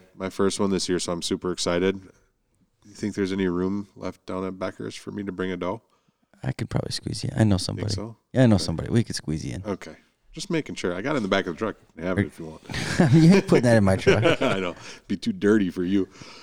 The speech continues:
Speaker 1: But, uh, yeah, that was, it was just an awesome hunt. I had a ton of fun. Even,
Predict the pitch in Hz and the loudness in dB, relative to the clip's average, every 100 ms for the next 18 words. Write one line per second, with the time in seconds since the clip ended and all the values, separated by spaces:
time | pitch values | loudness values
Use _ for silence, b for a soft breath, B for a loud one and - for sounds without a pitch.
0 | B B B - 107 95 - 101 90 101 | B B B 0 0 0 2 2 4 4
1 | 90 92 95 90 85 - B B B B | 4 4 2 2 -2 -8 B B B B
2 | B 113 107 101 107 101 92 80 80 85 | B -4 0 0 0 -2 -2 -4 -4 -6
3 | 78 80 80 82 87 80 - 85 82 - | -6 -6 -6 -4 -2 -4 -6 -8 -8 -8
4 | 80 82 82 | -8 -6 -10